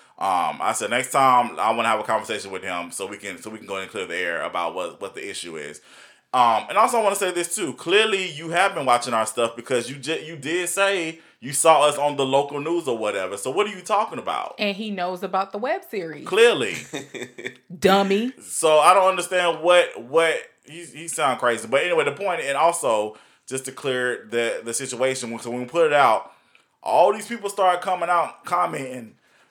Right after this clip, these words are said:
Speaker 1: basically saying how he's been, and these are mostly women, have basically said that he's been in their inbox.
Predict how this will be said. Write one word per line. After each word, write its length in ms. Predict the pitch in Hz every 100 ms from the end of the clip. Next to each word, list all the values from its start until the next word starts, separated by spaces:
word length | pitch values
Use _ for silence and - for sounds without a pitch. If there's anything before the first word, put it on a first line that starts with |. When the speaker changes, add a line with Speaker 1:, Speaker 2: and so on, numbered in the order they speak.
| 120
Speaker 1:
basically 360 | 165 175 147
saying 260 | 139 156 143
how 180 | 139 135
he's 160 | 143
been, 300 | 135 139 135 123
and 180 | 127 127
these 200 | 139 143
are 40 |
mostly 320 | 143 143 135
women, 420 | 127 143 107 92 85 _ _
have 220 | 110 110
basically 260 | 127 123 113
said 240 | 127 117
that 80 | 107
he's 160 | 120 104
been 140 | 113
in 60 | 107
their 240 | 101 104
inbox. 520 | 101 87 82 - -